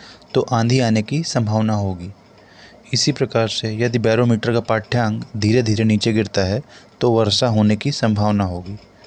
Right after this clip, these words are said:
और यदि बैरोमीटर का पाठ्य-, पाठ्यांक धीरे-धीरे ऊपर चढ़ता है तो दिन साफ रहने की संभावना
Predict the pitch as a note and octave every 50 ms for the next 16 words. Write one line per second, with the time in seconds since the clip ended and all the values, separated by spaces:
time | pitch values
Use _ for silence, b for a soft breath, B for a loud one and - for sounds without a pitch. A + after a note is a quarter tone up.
0 | B B B B B B B B B - - A#2+ A#2 A2 A#2 C3 C3+ A#2 A2+ A#2
1 | A2+ A2 G#2 A2 A2 A2+ B2 A#2+ A#2 A2 - A#2+ A#2+ A#2 A#2+ A2+ - A#2 A2+ A2
2 | - - - - - - - - A#2+ A#2 A#2 - A#2 B2+ A#2+ A2+ A#2 A#2+ - -
3 | - - - - - - - - - A#2+ A#2 B2 C3 B2 A#2+ A#2+ B2 - A2 A#2+
4 | A2 - C3 C3 - - A#2 G#2+ - - G#2 G2 F#2+ G2 A#2+ B B B B B
5 | B B - - A2 G#2 G#2+ B2 C3+ B2+ - - A2+ A2 A2 A2 G#2 G#2 G#2 G#2
6 | - - C3+ - - A2 G2+ F#2+ G2 F#2+ G2+ A2+ C3+ C3